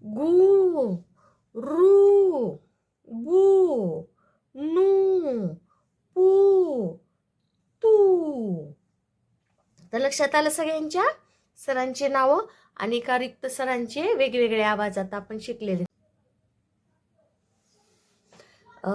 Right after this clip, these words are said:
नमस्कार मुलांनो, आता हे आहे उ. उ सर जे वर्गात आलेले आहेत, त्याच्यामुळं आता हे सगळ्यांचे जे चिन्ह आहेत, त्याच्यानुसार यांचा आकार निघणार आहे. आता कू साठी आपण कसं करणार हे बघा, असं.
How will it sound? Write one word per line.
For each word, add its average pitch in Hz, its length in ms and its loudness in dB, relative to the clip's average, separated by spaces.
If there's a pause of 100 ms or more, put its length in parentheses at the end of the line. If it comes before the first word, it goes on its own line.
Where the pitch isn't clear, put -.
(220)
नमस्कार 220 480 -8
मुलांनो, 214 480 -4 (420)
आता 196 180 -12
हे 208 220 -4
आहे 262 280 -2 (840)
उ. 320 240 -4 (800)
उ 240 280 -8
सर 240 280 -6
जे 233 140 -2
वर्गात 233 380 -4
आलेले 196 340 -2
आहेत, 294 120 -4
त्याच्यामुळं 214 600 -8 (520)
आता 185 200 -10
हे 202 160 -8
सगळ्यांचे 202 720 -6 (760)
जे 226 140 -6
चिन्ह 262 400 -8
आहेत, 185 220 0 (680)
त्याच्यानुसार 214 580 -6 (480)
यांचा 208 280 -6
आकार 185 240 -6
निघणार 170 280 -4
आहे. 185 160 -12 (280)
आता - 160 -14
कू 339 220 -10
साठी 349 260 -6
आपण 320 200 -6
कसं 311 260 -10
करणार 240 320 -6
हे 220 80 -4
बघा, 180 200 -4
असं. 180 200 -10